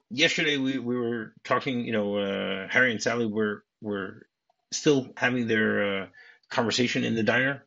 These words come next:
and they get up and start walking out. And as they are walking out, you know, uh, Sally says to him, "But, you know, you're, but Amanda's my friend, or you're going with Amanda."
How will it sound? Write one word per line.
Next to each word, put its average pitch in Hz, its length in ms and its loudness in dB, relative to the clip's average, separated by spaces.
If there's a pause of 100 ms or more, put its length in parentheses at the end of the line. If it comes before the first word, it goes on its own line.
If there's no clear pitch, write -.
and 98 160 -10
they 92 400 -4
get 113 120 2
up - 180 -2
and 98 260 -6 (580)
start - 260 -6
walking 104 360 0
out. 143 180 0 (540)
And 117 280 0
as 220 240 2
they 139 140 2
are 131 120 4
walking 120 380 0
out, 120 180 0 (720)
you 107 120 2
know, 101 440 -6 (420)
uh, 107 440 -6
Sally 117 400 0
says 113 260 2
to 120 160 4
him, 107 280 0
"But, - 160 0 (240)
you 147 240 0
know, 156 140 4
you're, 135 240 0 (600)
but - 220 -4
Amanda's 139 520 2
my 165 120 0
friend, 139 480 -2 (440)
or 107 200 2
you're 107 200 4
going 127 220 6
with 131 120 0
Amanda." 120 400 -2